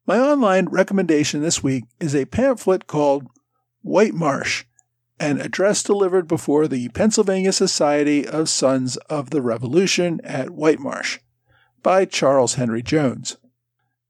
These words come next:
This was first published in nineteen oh nine. It's about twenty pages long and focuses squarely on the Battle of White Marsh. You can search for an e-copy of it at archive dot org,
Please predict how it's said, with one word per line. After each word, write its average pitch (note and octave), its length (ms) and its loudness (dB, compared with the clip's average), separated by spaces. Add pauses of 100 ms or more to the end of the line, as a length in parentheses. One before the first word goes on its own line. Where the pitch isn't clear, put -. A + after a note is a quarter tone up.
(160)
This C4 240 0
was A#3+ 220 0
first G#3+ 260 -2
published E3+ 400 0
in E3 220 0
nineteen D3 400 -2
oh D3 100 -2
nine. A#2+ 460 -4 (520)
It's D#3 280 -2
about D3 320 0
twenty F#3 280 -2
pages F3 440 0
long C3+ 500 0
and C#3+ 320 -8
focuses D3+ 540 0
squarely G#3+ 500 0
on G3+ 380 -2
the C#3+ 100 0
Battle B2 400 -2
of - 240 -10
White C3+ 240 0
Marsh. - 400 -10 (800)
You E3+ 260 2
can D3 340 0
search - 360 0
for G3+ 380 0
an D3+ 240 -4
e-copy D#3+ 680 0
of G3 240 -2
it G3 200 2
at C#3+ 320 -8
archive C3+ 480 -2
dot B2+ 240 -2
org, F3 400 0